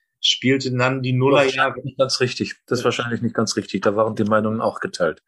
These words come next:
Speaker 2: Ähm, aber um auf die Frage einzugehen, äh, äh, wie das mit den Nullerjahren und der Blair-Regierung gewesen ist.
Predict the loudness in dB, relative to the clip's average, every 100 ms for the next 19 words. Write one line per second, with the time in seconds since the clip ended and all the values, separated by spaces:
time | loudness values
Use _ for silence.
0 | -20 -14 -14 -14 -14 -2 0 2 0 0
1 | 2 4 6 4 0 -2 0 2 2 2
2 | 2 2 2 2 0 2 2 0 -2 -2
3 | -2 -2 -2 0 0 -2 -2 2 4 4
4 | 2 0 -4 -4 -4 0 2 2 0 -2
5 | -4 -2 -4 -2 -2 -2 -6 -4 -4